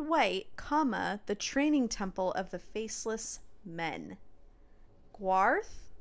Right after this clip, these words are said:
Bravos? Meereen? Or no one knows. By the way, those first three words are exactly why I don't understand this show. Gwarth, Bravos, or Meereen?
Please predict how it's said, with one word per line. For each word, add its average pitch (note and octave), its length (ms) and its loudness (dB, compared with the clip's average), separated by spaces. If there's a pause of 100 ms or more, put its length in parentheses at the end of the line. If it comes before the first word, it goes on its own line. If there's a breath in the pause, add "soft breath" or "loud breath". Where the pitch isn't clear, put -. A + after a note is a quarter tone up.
(640)
Bravos? G#3 1080 2 (500)
Meereen? F4+ 960 0 (220)
Or F#3 180 -8
no G3 220 -4
one A#3+ 240 -2
knows. G#3 460 -4 (300 loud breath)
By A3+ 160 6
the D#4+ 100 4
way, G#3 240 6
those G#3 280 2
first - 460 0
three F#3+ 360 -4
words F3+ 680 0
are F3+ 560 4 (520)
exactly F3 800 6
why - 320 0
I - 60 0
don't - 400 -4
understand - 500 -8
this - 100 -10
show. - 280 -10 (600 soft breath)
Gwarth, G#3 480 6
Bravos, G3 680 2
or E3 80 -4
Meereen? B3 560 2